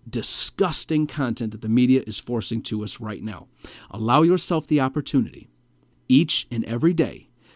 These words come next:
to build this mental momentum and give yourself a brain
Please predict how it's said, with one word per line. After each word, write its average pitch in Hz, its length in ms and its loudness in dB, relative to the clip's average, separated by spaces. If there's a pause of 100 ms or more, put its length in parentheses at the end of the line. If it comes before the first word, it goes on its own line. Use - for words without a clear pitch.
(120)
to 120 180 0
build 156 680 2
this 151 180 0
mental 147 600 -2
momentum 143 760 0 (480)
and 107 280 -6
give 202 240 4
yourself 135 680 0
a 113 120 -2
brain 131 560 2